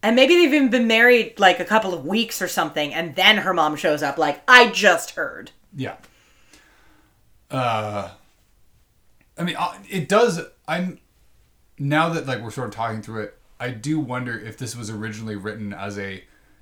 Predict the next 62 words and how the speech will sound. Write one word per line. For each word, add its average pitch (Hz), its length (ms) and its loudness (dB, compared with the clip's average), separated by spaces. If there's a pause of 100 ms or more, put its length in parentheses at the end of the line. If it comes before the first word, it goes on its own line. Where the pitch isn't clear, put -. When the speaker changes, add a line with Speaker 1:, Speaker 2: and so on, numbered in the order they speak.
(340)
Speaker 2:
like, 98 220 -12
a 87 60 -10
one-hour 107 580 -6
pilot, 101 440 -8
or 107 60 -14
the 101 100 -16
first - 400 -12
draft 98 360 -8
of 90 140 -12
this 92 160 -14
script - 580 -10
was 98 160 -10
something 95 600 -10
longer 98 640 -8 (180)
and 107 120 -12
a 98 40 -10
little 104 180 -10
bit 98 120 -16
more 101 180 -10
detailed, 101 580 -10
and 101 160 -12
this 107 180 -8
is, 110 180 -12
like, 90 380 -14 (1200)
in 143 160 -4
some 151 440 -2
ways 107 460 -6 (160)
cut 139 440 -8
down 120 400 -4
to 107 120 -12
the 104 120 -12
bare 127 360 -4
minimum 104 520 -8
to 101 100 -14
cram 117 500 -10
it 107 80 -8
into 104 220 -6
half 113 400 -4
an 110 160 -8
hour 104 320 -4
to 101 100 -12
just - 280 -16
get 123 180 -10
the 104 80 -14
damn 101 260 -10
thing 104 220 -10
on 87 140 -12
television. 90 600 -10
Speaker 1:
Yeah. 147 480 -6
Speaker 2:
You 160 120 -2
know, 156 60 2
like, 180 420 -8
this 175 180 -6
almost 214 380 -4
seems 180 360 -6
like, - 320 -10
'cause - 140 -12
it's 214 140 -8
kind 311 320 0
of 131 120 -2
high 147 220 2
concept. 127 800 -4